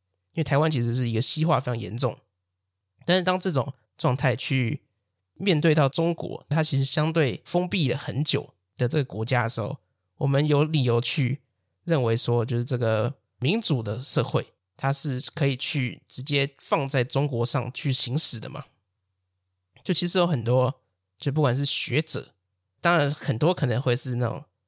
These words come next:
中国自己一些内部故意要释放出来的声音，他们就会说，中国不适合民主。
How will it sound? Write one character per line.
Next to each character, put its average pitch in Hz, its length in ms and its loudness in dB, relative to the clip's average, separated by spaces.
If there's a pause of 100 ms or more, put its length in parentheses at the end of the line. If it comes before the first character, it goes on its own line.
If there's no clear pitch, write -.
(180)
中 190 200 0
国 135 200 -2
自 - 180 -6
己 - 200 0
一 82 220 -10
些 123 400 0 (160)
内 185 160 2
部 165 160 0
故 165 240 -2
意 156 60 0
要 151 120 4
释 147 200 0
放 131 140 -2
出 131 100 -4
来 104 40 2
的 104 40 0
声 104 180 -4
音， - 160 -10 (100)
他 151 120 -2
们 131 100 0
就 131 80 2
会 127 80 2
说， 117 340 -4 (400)
中 220 160 0
国 190 140 2
不 160 180 -2
适 185 160 0
合 165 80 4
民 120 240 -2
主。 - 140 -6